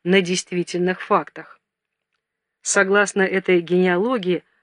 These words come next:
монголы происходят от пары тотемных животных: серого волка – бортичина, и самки оленя – коамарал. В данной связи следует отметить, что волк и олень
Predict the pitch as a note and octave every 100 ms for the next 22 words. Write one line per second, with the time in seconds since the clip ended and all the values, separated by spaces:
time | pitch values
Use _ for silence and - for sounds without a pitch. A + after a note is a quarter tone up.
0 | - F#3 F#3 F3 G3+ C4 B3+ G#3+ G3+ F3+
1 | - B3 A#3+ A3 - - F3+ _ - G3+
2 | A3+ A3+ G#3+ _ _ _ G3 F#3 - G#3
3 | G#3 G3+ F#3+ G3 A#3 A#3+ F3 E3 D3+ _
4 | _ - - F#3+ F#3 F3 E3+ C4+ C#4 -
5 | D#3+ C#3+ _ _ _ _ _ _ - E3
6 | F3+ G#3 F3+ - F3+ - A3 F#3 D3+ D3
7 | _ _ _ _ _ _ G3 F3+ - G3
8 | A3 - B3+ A3+ G3+ F3+ F3 E3 D#3+ _
9 | _ _ _ _ _ _ - F#3+ F#3 F#3+
10 | G3 G#3+ G#3+ E3 D3 D3+ _ _ _ _
11 | _ _ _ _ _ _ _ _ _ _
12 | _ _ - E3+ D#3+ C4+ D4+ C#4 - G#3+
13 | G#3 G#3 C#4 - G#3+ A3 A3 G3+ F#3+ G#3+
14 | B3 C#4+ F#3 - F#3 D#3+ G#3+ B3+ - F#3
15 | F3 G3 C4 C4+